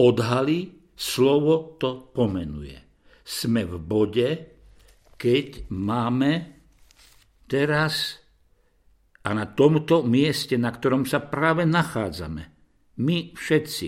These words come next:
ktorí toto slovo počúvame. Takže máme tu a teraz na tomto mieste, je také latinské,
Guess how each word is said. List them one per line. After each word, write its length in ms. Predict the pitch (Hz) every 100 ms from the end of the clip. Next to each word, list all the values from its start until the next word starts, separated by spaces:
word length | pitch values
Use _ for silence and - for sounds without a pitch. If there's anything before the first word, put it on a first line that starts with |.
| -
ktorí 160 | 123 117
toto 240 | 127 135
slovo 400 | 131 139 139 139
počúvame. 720 | 139 127 - 85 73 76 - _ _ - -
Takže 240 | - 101 110
máme 360 | 120 135 135 131 - - _ _ _ _ _ _ _
tu 240 | - 180 -
a 160 | 139 -
teraz 320 | 151 160 156 127
na 80 | 123
tomto 400 | 139 147 131 104
mieste, 800 | 110 127 127 - 156 165 - - _ _ _ -
je 80 | 113
také 560 | 120 120 117 - -
latinské, 720 | 110 127 - 123 101 - -